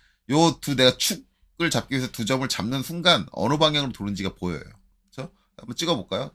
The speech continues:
그냥 아무 생각 없이 두 번째, 첫 번째. 이렇게 돌죠. 아, 여기가 첫 번째, 첫 번째, 두 번째 이렇게 찍으면. 그렇다는 얘기는 뭐냐면 지금 첫 번째, 두 번째를 저렇게 찍었다는 얘기는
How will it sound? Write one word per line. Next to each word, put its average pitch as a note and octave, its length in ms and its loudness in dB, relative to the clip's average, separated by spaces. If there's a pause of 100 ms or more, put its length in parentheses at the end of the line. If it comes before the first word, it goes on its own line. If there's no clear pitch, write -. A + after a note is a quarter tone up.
그냥 G#2+ 220 -6
아무 F2+ 220 0
생각 C3+ 220 -6
없이 B2+ 320 -10 (400)
두 G#2 100 -6
번째, G#2 500 -4 (540)
첫 - 160 -20
번째. - 240 -20 (580)
이렇게 F2 240 -6
돌죠. - 260 -20 (2500)
아, F2 200 -6
여기가 B2 260 2
첫 D3 140 -2
번째, B2+ 280 -4
첫 B2+ 220 -10
번째, B2 280 -4
두 F2+ 100 -8
번째 D#2+ 240 -6
이렇게 D2 160 -12
찍으면. - 240 -18 (680)
그렇다는 E3 360 2
얘기는 C#3 200 4
뭐냐면 F2 640 -2 (720)
지금 G#2+ 160 -8
첫 E3+ 160 -6
번째, D#3+ 200 -2
두 B2+ 80 -6
번째를 B2 220 -2
저렇게 G#2 220 -2
찍었다는 G#2 500 -6
얘기는 F2+ 300 -8